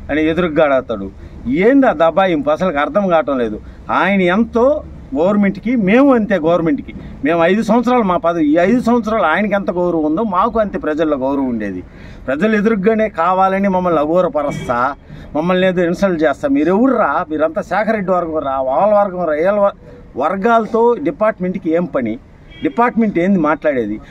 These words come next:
అంటే సులూరుపేట మున్సిపాలిటీ కౌన్సిలర్ చైర్మన్ వీళ్ళు కాదా? చైర్మన్కి ఏం సంబంధం లేదా సులూరుపేట?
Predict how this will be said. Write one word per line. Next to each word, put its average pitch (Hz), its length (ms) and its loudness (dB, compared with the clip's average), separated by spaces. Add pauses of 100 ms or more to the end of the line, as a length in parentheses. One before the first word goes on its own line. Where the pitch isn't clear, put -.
(160)
అంటే 170 140 0
సులూరుపేట 220 500 2
మున్సిపాలిటీ 196 540 0
కౌన్సిలర్ 202 560 0 (180)
చైర్మన్ 196 380 0
వీళ్ళు 196 340 0
కాదా? 147 560 0 (400)
చైర్మన్కి 208 360 0
ఏం 202 100 0
సంబంధం 196 400 0
లేదా 139 140 -2
సులూరుపేట? 139 800 -2